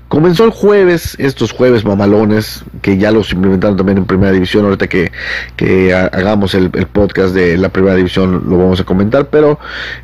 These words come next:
comenzó el, el jueves con Leones Negros contra, contra este equipo, eh, Alebrijes de Oaxaca, el,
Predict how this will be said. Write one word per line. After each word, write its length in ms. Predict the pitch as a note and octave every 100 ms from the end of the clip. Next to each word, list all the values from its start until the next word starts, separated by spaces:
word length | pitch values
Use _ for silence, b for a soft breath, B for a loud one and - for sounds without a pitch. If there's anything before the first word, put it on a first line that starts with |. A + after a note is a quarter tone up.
| -
comenzó 420 | - A2 A#2+ D3+
el, 140 | D3+ C#3
el 160 | A2
jueves 420 | G#2+ B2+ C3+ B2 A2+
con 200 | G2+ G#2
Leones 260 | A#2+ B2
Negros 800 | G#2 A2+ A2+ A2+ A2 - - - - - - - -
contra, 1160 | - G#2+ A#2+ - A#2 A2 A2+ A2+ A2 A2 A2 G#2+ - B B B B B B - - - -
contra 580 | - G#2 A#2 A2 F#2+ G2+
este 300 | G#2 G#2 F#2+
equipo, 880 | - A#2 A2 - G#2 G#2 G#2 G#2 G2+ - - - -
eh, 280 | F#2+ G2 F2+ -
Alebrijes 580 | G#2+ G#2+ C#3 B2+ A#2+
de 60 | G#2+
Oaxaca, 580 | F#2 G2 B2 A#2+ A#2 A#2+
el, 400 | - F#2 F2+ F2+